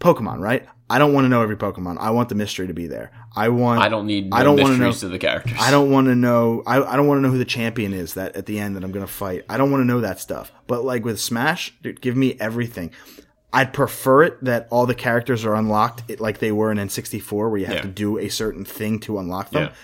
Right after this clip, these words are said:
Speaker 1: and you don't just get them by beating the game
Speaker 2: You gotta
Speaker 1: fifty
Speaker 2: do a little
Speaker 1: times.
Speaker 2: work for 'em.
Speaker 1: I like getting, I like doing
Speaker 2: Yeah.
Speaker 1: the work for, to unlock my characters. Uh, but I'm excited for that. So, t-, you know, we'll give you more,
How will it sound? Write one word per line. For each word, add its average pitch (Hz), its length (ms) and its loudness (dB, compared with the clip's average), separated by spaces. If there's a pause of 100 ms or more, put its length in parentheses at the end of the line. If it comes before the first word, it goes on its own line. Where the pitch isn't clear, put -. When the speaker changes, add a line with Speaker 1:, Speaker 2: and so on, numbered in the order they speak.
(120)
Speaker 1:
and 98 100 -4
you 110 60 0
don't 110 160 -2
just 107 180 -4
get 104 200 -4
them 107 100 -2
by 95 140 -2
beating 101 320 -6
the 98 80 -6
game 95 220 -6
Speaker 2:
You - 20 -6
gotta 180 160 2
Speaker 1:
fifty 160 60 0
Speaker 2:
do 175 80 6
a - 20 8
little 139 240 6
Speaker 1:
times. 104 60 4
Speaker 2:
work 80 180 2
for 69 180 -8
'em. - 180 -10
Speaker 1:
I 127 180 2
like 131 300 6
getting, 113 360 0
I 113 100 -2
like 135 180 2
doing 120 200 2
Speaker 2:
Yeah. 107 60 0
Speaker 1:
the 104 40 -2
work 98 220 -4
for, 98 420 -6
to 104 180 -4
unlock 101 360 -4
my 90 160 -4
characters. 73 520 -10 (280)
Uh, 98 160 0
but 117 100 2
I'm 113 140 2
excited 104 400 0
for 110 100 -4
that. 131 260 2
So, 123 120 -6
t-, - 220 -14
you 147 140 2
know, 113 80 4
we'll 120 120 2
give 131 180 4
you 127 80 6
more, 117 460 4